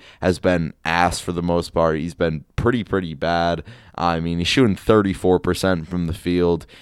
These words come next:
The, the man misses more layups than I've s-, ever seen. He misses so many high off the glass, and it just hits the rim, goes out. Like, he, he isn't a reliable player, terrible defender as well,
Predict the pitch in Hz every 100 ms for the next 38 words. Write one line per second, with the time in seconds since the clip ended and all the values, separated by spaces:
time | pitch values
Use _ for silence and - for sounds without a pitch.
0 | - _ _ _ 104 95 - 80 110 139
1 | 147 117 117 107 92 101 101 92 92 95
2 | - - 92 90 87 - _ - 101 98
3 | 92 - 98 98 87 - - - 113 117
4 | 131 131 92 82 - 113 110 104 98 98
5 | 95 82 _ - 101 107 110 107 98 -
6 | 92 90 98 98 98 - 82 71 52 -
7 | 82 - _ - 107 - - 80 82 95
8 | 95 90 82 85 87 85 - - _ -
9 | 82 90 90 64 78 76 - 92 90 -
10 | _ _ - 113 143 139 131 117 110 104
11 | 101 101 98 - 101 98 95 - 107 113
12 | 104 92 - 90 92 92 90 85 78 85
13 | 87 87 85